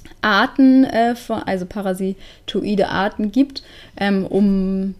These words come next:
äh, also in der Nordsee um Helgoland herum. Und zwar, ähm, gibt es eine bestimmte Klasse von Dinoflagellaten,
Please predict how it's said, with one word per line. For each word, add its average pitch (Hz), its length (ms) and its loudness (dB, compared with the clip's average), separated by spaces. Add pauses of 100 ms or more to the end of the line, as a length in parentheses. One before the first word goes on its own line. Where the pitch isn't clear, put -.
(140)
äh, - 60 -10
also 175 500 -6
in 196 340 -2
der 180 140 -4
Nordsee 185 420 -4
um 185 140 -4
Helgoland 175 520 -6
herum. 196 300 2
Und 196 160 -2
zwar, 196 500 0
ähm, 185 300 2
gibt - 240 -6
es - 160 -8
eine 190 380 0
bestimmte 185 400 -6
Klasse 196 260 -6
von - 160 -8
Dinoflagellaten, 269 840 0